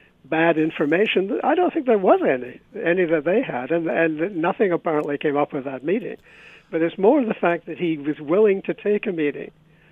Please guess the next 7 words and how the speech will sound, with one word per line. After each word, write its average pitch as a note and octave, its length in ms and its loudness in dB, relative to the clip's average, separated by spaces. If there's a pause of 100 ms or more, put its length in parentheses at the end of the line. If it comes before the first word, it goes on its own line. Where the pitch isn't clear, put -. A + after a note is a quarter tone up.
(400)
you D#3 100 -4
know, D3 140 -4
looking F#3 560 2
for, D3+ 460 2 (320)
uh, D3 260 -6
you F#3+ 200 -4
know, C#3 260 -4